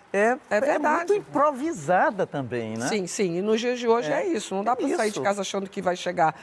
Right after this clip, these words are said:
Speaker 1: Da minha casa até aqui dá quinze minutos. Eu saio de casa quarenta.
Speaker 2: <laughs> Todo mundo perguntou assim,
Speaker 1: Porque pode
Speaker 2: "Veio de
Speaker 1: acontecer alguma
Speaker 2: carro?"
Speaker 1: coisa no meio do caminho. Veio de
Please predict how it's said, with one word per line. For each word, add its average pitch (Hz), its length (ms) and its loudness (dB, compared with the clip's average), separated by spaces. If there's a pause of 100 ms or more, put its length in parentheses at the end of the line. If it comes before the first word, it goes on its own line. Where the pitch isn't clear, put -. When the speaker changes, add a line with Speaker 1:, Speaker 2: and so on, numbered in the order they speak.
(120)
Speaker 1:
Da - 120 0
minha 202 160 2
casa 220 200 0
até 208 120 0
aqui 208 160 -2
dá 220 100 2
quinze 240 400 -6
minutos. 202 540 -2 (260)
Eu 214 100 6
saio 240 200 0
de - 80 -14
casa 254 200 -2
quarenta. 254 720 0
Speaker 2:
<laughs> - 80 -8
Todo 359 220 2
mundo 220 260 -2
perguntou 190 300 2
assim, 170 300 -6
Speaker 1:
Porque 294 260 -2
pode 320 300 2
Speaker 2:
"Veio 269 100 4
de 214 80 0
Speaker 1:
acontecer 277 160 2
alguma 269 180 2
Speaker 2:
carro?" 220 120 -4
Speaker 1:
coisa 233 200 -4
no 208 80 -6
meio 208 140 -4
do 202 80 -16
caminho. 190 420 -2
Veio 185 220 -4
de - 60 -6